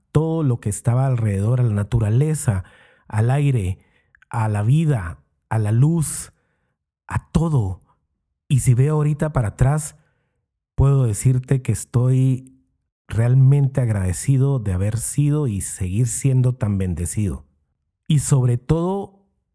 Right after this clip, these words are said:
que aunque no se notara que había avance, si yo retrocedo y veo, puedo darme cuenta de todo el avance que ha habido en mi vida desde ese momento.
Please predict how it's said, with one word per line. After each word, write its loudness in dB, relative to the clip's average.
que 2
aunque -2
no 2
se -2
notara -2
que -2
había 0
avance, -4
si 2
yo 4
retrocedo -2
y 0
veo, -6
puedo 0
darme 0
cuenta -4
de 0
todo -2
el -2
avance 0
que -4
ha -4
habido -2
en -4
mi 2
vida 0
desde 0
ese -4
momento. 0